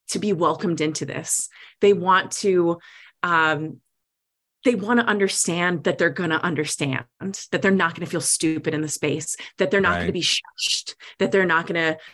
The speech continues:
Speaker 1: be made to feel like they don't belong, that they're gonna be looked up and down like they're wearing the wrong thing. That, that is the power that we have to welcome people to opera. And I take that responsibility very seriously.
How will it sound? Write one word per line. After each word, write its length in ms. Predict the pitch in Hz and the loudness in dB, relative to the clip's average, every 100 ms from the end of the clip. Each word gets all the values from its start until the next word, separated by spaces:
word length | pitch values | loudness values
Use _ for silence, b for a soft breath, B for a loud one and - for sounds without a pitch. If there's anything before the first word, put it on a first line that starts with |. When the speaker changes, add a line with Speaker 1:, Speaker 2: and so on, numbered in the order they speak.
| B B _ 185 147 | B B _ -12 -2
Speaker 1:
be 120 | 220 190 | 2 2
made 300 | 190 175 170 | 4 2 2
to 220 | 190 - - | -2 -4 -10
feel 260 | - 190 165 | -2 0 2
like 200 | 165 165 | 0 0
they 100 | 160 | 0
don't 160 | 156 | 0
belong, 540 | 170 151 147 147 151 151 | 0 2 6 6 4 0
that 100 | 147 | 0
they're 100 | 160 | 0
gonna 140 | 170 | 0
be 100 | 151 | 0
looked 260 | 147 156 - | 0 -2 -2
up 140 | 156 | -4
and 120 | 165 | -2
down 280 | 151 147 156 | 0 0 0
like 140 | 151 143 | -2 0
they're 120 | 151 | 0
wearing 240 | 147 151 | 0 0
the 60 | 151 | 0
wrong 240 | 147 151 | 0 0
thing. 520 | 147 151 143 151 170 _ B B B B B - - | -4 -6 -4 -4 -6 _ B B B B B -20 -4
That, 320 | 214 202 226 - _ - | 0 0 -2 -10 _ -2
that 180 | 190 | 0
is 140 | 214 208 | 0 0
the 100 | 175 | -4
power 360 | - 160 165 | 0 2 2
that 120 | 160 135 | 2 2
we 160 | 151 | 2
have 180 | 156 143 | -2 -2
to 100 | 175 | 0
welcome 280 | 151 143 135 | 0 0 -2
people 240 | 139 139 | -4 -8
to 180 | 143 143 | -6 -2
opera. 460 | 123 - 151 196 202 | -2 -2 -4 -4 -4
And 100 | 170 | -2
I 80 | 165 | -2
take 200 | 165 170 | -2 -4
that 180 | 156 139 | -2 -4
responsibility 540 | 175 - 147 - 143 147 | -4 -4 -4 -2 -2 0
very 180 | 143 | -2
seriously. 600 | 143 98 - - 175 190 | -2 -4 -6 -8 -8 -10